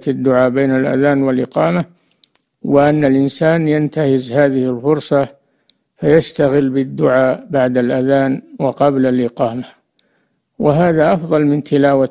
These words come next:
القرآن في هذه الفترة، لأن تلاوة القرآن موسعة في أي وقت، وأما هذه الفترة فإنها تفوت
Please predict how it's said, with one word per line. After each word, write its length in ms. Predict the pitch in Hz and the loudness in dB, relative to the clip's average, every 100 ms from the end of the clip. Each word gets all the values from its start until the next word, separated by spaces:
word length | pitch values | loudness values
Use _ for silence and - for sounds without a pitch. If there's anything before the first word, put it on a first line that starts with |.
| - | -4
القرآن 560 | 127 - 135 160 135 | -4 -4 -2 0 -2
في 180 | 123 135 | -2 -2
هذه 360 | 123 127 123 117 | 0 0 -2 -4
الفترة، 560 | 117 143 - 185 160 - _ _ _ _ - | -6 -6 -4 -4 -4 -6 _ _ _ _ -4
لأن 400 | 135 175 165 143 | 0 2 0 0
تلاوة 480 | 151 143 165 156 - | 0 2 2 0 -2
القرآن 800 | 139 131 170 147 160 160 147 - - _ _ - | -4 -4 -4 -4 0 0 -2 -4 -12 _ _ -2
موسعة 680 | 156 190 - - 113 117 | 2 2 0 -2 0 -2
في 360 | 123 - 147 156 | -4 -6 -2 0
أي 200 | 185 151 | 0 2
وقت، 440 | 165 160 - - _ _ _ _ _ - | 0 0 -6 -20 _ _ _ _ _ -6
وأما 520 | 147 170 170 151 160 | 0 0 2 2 2
هذه 240 | 151 147 147 | 2 0 -2
الفترة 480 | - 170 170 196 | -2 -4 -2 -2
فإنها 580 | 175 196 190 175 156 156 | 0 0 0 0 0 0
تفوت 720 | 147 156 - 185 120 - - | -2 -4 0 0 0 -6 -14